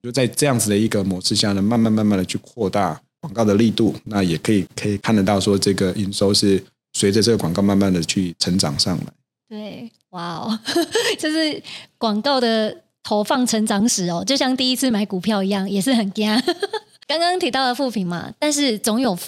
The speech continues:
Speaker 2: 好评吧？呃，因为我们现在一个月可以卖到这个营收，肯定就是很多好评。有没有哪一个评论是让你会觉得，哇哦，这个评论也触动了我？
Speaker 1: 这么多的评论里面，其实大部分其实都还是正面的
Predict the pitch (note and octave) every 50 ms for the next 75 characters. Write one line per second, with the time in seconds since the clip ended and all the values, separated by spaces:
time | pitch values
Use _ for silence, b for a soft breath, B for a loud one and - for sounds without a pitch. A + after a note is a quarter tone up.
0 | - _ _ - - - - G3 F#3+ F3+ G#3+ G#3 G#3+ G3 G3+ G#3 A#3 G#3 F3+ D#3+
1 | - G#3+ A3+ - - G3+ F#3+ - - - C#4+ C#4+ D4+ B3 G#3 G#3 B3 B3 B3+ C4
2 | A#3 G#3 F#3+ G3 G#3+ A3+ G#3 - G#3 G3 G#3+ G#3+ G3+ G#3 G3+ G#3 G3 F3+ F3+ F3+
3 | F3+ F3+ F#3 - G#3 F3 F#3+ A3 G#3 G3+ F#3+ G#3 G3+ G3 F3 E3 F3+ F3+ F#3 F3
4 | - - - D3+ - - - - B B B B B B B B B B B -
5 | B3+ D4 D#4+ E4+ F4+ D#4+ G3+ F3 F#3+ G3 F#3+ A3 G#3+ - - G3+ F#3+ G3+ B3+ B3+
6 | A3+ - B3+ B3 A#3+ A3+ G3+ F#3 F3+ E3+ D#3 - B3 B3 - F#3+ F3+ E3+ - F#3
7 | F3+ F3 G#3 G#3 - _ _ _ _ _ _ - G#3 A3 A3+ G#3+ E3 D#3+ - -
8 | _ _ _ _ _ _ _ _ _ _ - C4+ A#3+ B3 - A3 G3 G3 A3 A#3
9 | G#3 - - _ _ - G3+ F#3 F3+ - - A#3 G#3 - A3+ G3+ F#3+ F3 E3+ F3
10 | - - - G3+ - _ _ _ _ _ _ _ _ - E3+ D3+ C3+ B2 C#3+ C3+
11 | B2+ B2+ B2 - - A2 A#2 C#3+ D3+ B2+ G#2 F#2 G2 A#2+ C3 - A#2+ A#2+ - D#3+
12 | D3 D3 D#3+ C#3+ A#2 F#2+ G#2+ G#2 G2 G#2+ G#2 G2 F#2 G#2+ G#2+ G#2 - A#2 G2+ G2+
13 | G#2 G2+ F#2+ -